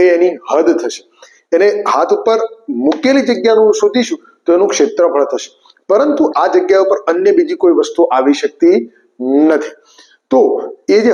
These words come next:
હવાની અંદર જે રોકાયેલી છે, જેની ઊંચાઈ રોકાયેલી છે એ ગણીશું એટલે એનું ઘનફળ આવશે, જેનો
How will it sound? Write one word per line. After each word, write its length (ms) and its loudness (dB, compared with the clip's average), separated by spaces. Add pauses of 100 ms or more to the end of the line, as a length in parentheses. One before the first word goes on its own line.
હવાની 520 2
અંદર 320 2
જે 60 4 (100)
રોકાયેલી 480 2
છે, 140 -12
જેની 220 0 (180)
ઊંચાઈ 520 0
રોકાયેલી 460 2
છે 80 -20 (460)
એ 120 2
ગણીશું 400 0 (140)
એટલે 200 0
એનું 240 0
ઘનફળ 400 -2 (100)
આવશે, 240 -2 (400)
જેનો 200 2